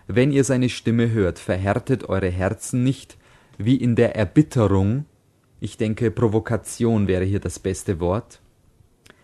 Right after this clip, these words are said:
an dem Tage der Versuchung in der Wüste, wo eure Väter mich versuchten, indem sie mich auf die Probe stellten,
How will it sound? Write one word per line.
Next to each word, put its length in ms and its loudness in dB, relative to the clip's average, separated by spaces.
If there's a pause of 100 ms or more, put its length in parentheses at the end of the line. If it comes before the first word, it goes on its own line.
(160)
an 140 0
dem 160 2
Tage 320 2
der 100 2
Versuchung 800 -2 (380)
in 100 0
der 200 2
Wüste, 420 -2
wo 60 0
eure 260 0
Väter 400 0
mich 180 -4
versuchten, 760 -4 (160)
indem 240 0
sie 120 -2
mich 200 2
auf 120 2
die 100 0
Probe 340 2
stellten, 640 -4